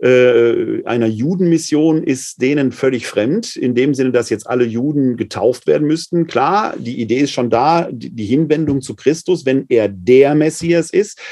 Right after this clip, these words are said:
Aber es ist ja genau der Punkt, der im Judentum dieser Zeit damals heiß diskutiert wird, ne? Aber es steht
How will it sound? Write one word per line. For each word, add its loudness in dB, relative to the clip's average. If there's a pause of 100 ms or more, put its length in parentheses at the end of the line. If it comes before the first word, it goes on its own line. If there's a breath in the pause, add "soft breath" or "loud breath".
(240 loud breath)
Aber 4
es 2
ist -2
ja 6
genau 4
der 4
Punkt, 0
der 4
im 0
Judentum 0
dieser 2
Zeit 2
damals 0
heiß 2
diskutiert 0
wird, -4
ne? -2 (340 loud breath)
Aber 4
es 0
steht 2